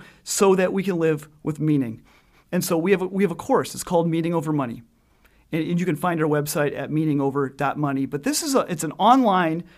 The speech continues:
video-based, self-paced course for young adults. And, um, there's people ranging from eighteen to thirty-eight in this class. And, um,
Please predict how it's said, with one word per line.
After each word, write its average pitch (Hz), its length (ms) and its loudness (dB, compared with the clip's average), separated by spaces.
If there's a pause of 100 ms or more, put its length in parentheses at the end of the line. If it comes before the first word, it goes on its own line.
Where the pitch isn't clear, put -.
(320)
video-based, 180 760 4
self-paced 196 840 0
course 139 560 -2 (180)
for 160 220 -2
young 147 240 0
adults. - 460 -6 (680)
And, 147 240 0
um, 143 240 0
there's 170 160 -2
people 214 340 0
ranging 175 400 0
from 156 240 -4
eighteen 202 680 -2 (240)
to 180 420 2
thirty-eight 185 640 0
in 143 120 -4
this 135 120 -6
class. - 480 -10 (440)
And, 151 260 0
um, 139 320 -2